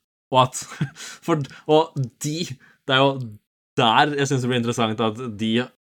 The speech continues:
rett og slett håndterer det så mye som en business, da. Hvor de går ut og sier,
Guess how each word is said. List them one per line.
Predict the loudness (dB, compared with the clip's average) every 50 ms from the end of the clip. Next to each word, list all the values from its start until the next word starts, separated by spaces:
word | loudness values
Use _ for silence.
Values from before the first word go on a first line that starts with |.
| -4 -2
rett | -2 -4 -4 -6 -6
og | -4
slett | -2 -2 -2
håndterer | -2 -2 -2 -4 -4 -4 -4 -4
det | -4 -4 -6 _ _ -12 -10
så | -8 -8 -6 -4 -2 0 2 2
mye | 2 2 0 0 -2 -2 -2
som | -4 -6 -6
en | -6 -8 -6
business, | -6 -6 -6 -6 -4 -4 -4 -4 -4 -6
da. | -8 -10 _ _ _ _ _ _ -4
Hvor | -2 0 0
de | -2 -2 -2 -2 -2 -2 -2 -6 -8 -2
går | 2 2 4 2 2
ut | -2 -6 -8
og |
sier, | -6 -4 -2 0 0 -2